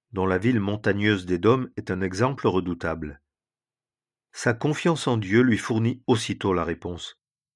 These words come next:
Le Dieu qui a rejeté les fils d'Israël à cause de leur transgression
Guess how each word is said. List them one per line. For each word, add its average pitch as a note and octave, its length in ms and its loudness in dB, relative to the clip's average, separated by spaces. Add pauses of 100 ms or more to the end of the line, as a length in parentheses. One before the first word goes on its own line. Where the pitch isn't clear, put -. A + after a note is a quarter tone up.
(160)
Le A2+ 200 4
Dieu A2+ 280 6
qui - 160 0
a G#2 60 4
rejeté B2 420 0
les A2 100 4
fils C#3+ 300 -4
d'Israël G#2+ 680 -2
à A#2 120 -4
cause A2+ 280 -2
de G2 60 2
leur F2+ 180 0
transgression A2 880 -4